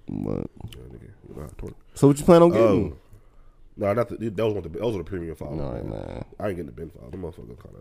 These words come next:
Speaker 1: high. Um, I don't know. I do wanna start copping some shit though. I probably, I, I wanna buy some off-white something though.
Speaker 2: What, what type of shoe you plan on, on buying to wear daily?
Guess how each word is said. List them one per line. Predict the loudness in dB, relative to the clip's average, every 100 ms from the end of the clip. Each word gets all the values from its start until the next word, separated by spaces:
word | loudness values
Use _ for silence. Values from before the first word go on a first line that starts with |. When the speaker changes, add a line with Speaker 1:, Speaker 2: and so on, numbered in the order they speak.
| -20
Speaker 1:
high. | -20 -20 _ -20 -20 -20 -2 6 6 6
Um, | 2
I | 2
don't | 2 4
know. | 0 -2 -6 -20 -20 -20 -20 -20 -20 -8
I | 6
do | 8
wanna | 8
start | 4 4
copping | 4 6 4
some | 2
shit | -8
though. | -8 -6
I | 2
probably, | 4 6
I, | 4
I | 2 0 -8 -6 2 10
wanna | 10
buy | 10 8
some | 6 -2 4
off-white | 4 4 2 0 2
something | 0 0 -6
though. | -8 -10 -16 -20 -20 -20 -20 -20 -20 -20 -20 -20 -20 -20 -20 -20 -20 -6
Speaker 2:
What, | 2 2 4
what | 0
type | 4 4 4
of |
shoe | 4 4
you | 6 6
plan | 6 8
on, | 8 4 2
on | 2
buying | 4 4 2
to | 0 2
wear | 4
daily? | 4 2 0